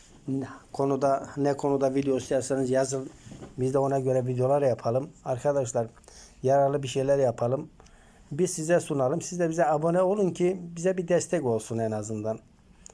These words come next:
Şu anda Sony markaya geçiyoruz. Sony, evet, kısa kodu. Şu anda kısa kodları aynı gösteriyorum size.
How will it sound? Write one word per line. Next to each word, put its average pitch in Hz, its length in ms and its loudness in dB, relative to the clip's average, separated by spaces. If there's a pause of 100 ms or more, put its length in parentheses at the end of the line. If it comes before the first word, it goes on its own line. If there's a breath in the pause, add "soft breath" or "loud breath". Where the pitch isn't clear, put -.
(140 loud breath)
Şu - 180 -2
anda 180 240 2
Sony 175 340 0
markaya 151 440 4
geçiyoruz. 127 640 -2 (2000 soft breath)
Sony, 170 640 -2 (140)
evet, 123 340 0
kısa 135 320 -2
kodu. 120 360 -4 (2250 soft breath)
Şu - 260 -12
anda 120 180 -4
kısa 117 280 -6
kodları 113 520 -4 (100)
aynı 120 180 -4
gösteriyorum 123 640 -2
size. 147 400 -2